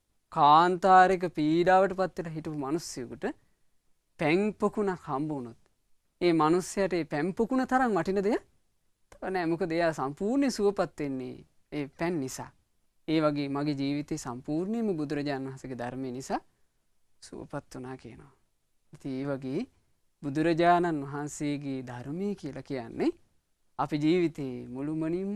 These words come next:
සුවපත් කරලා, මුළුමනින්ම ජීවිත අවබෝධය ලබා දෙන එකක්. මේ ලෝකේ යම් කෙනෙක් පින්වන්නේ සතර අපායේ වැටෙන ස්වභාවයෙන් නිදහස් වුණා නම්,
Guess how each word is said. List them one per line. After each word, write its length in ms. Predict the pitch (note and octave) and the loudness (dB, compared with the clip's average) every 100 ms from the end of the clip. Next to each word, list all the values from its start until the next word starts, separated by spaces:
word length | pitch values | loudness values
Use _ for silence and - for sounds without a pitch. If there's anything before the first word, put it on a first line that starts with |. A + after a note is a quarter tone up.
| G#3+ | -8
සුවපත් 480 | - G#3 F3+ D3 - | -6 -2 -2 -2 -6
කරලා, 400 | - A2+ - C3+ _ _ _ _ _ - | -12 -16 -16 -20 _ _ _ _ _ -6
මුළුමනින්ම 580 | D3+ D#3 E3+ F#3 G3+ G#3 | -2 0 2 2 2 2
ජීවිත 440 | D#3 D#3 D#3 D#3+ D#3+ | 2 2 2 2 2
අවබෝධය 600 | D3+ C3+ C3+ C#3 C#3 A3 F#4+ _ _ _ _ _ _ - | 0 0 -4 -4 0 0 -2 _ _ _ _ _ _ -4
ලබා 320 | C#3 C3 D3 | -2 0 0
දෙන 160 | C#3 C3 | -2 -6
එකක්. 160 | B2+ B2 - _ _ _ _ E3+ | -8 -12 -16 _ _ _ _ 6
මේ 180 | F3+ G3+ | 8 8
ලෝකේ 360 | G#3+ G3 G#3+ | 6 2 4
යම් 220 | D#3+ D3+ E3 | 4 2 0
කෙනෙක් 300 | F#3+ F#3+ - | 0 0 -2
පින්වන්නේ 580 | F#3+ E3 C#3+ A#2+ A#2+ F3 _ _ _ _ _ _ _ _ _ _ _ - | 0 0 0 -6 -8 -10 _ _ _ _ _ _ _ _ _ _ _ 0
සතර 380 | D3+ C#3 F#3 | 2 4 8
අපායේ 480 | F#3 F3+ F#3+ F#3+ F#3+ | 8 10 10 10 10
වැටෙන 300 | D#3+ D3+ F3 | 4 0 -2
ස්වභාවයෙන් 580 | E3+ D3 D#3 E3 E3 D#3+ | -2 -2 0 0 2 0
නිදහස් 420 | C#3+ C3+ C#3+ F3+ - | 0 -2 -2 -4 -2
වුණා 280 | G3+ F3+ C#3 | 0 2 0
නම්, 200 | C#3 | -2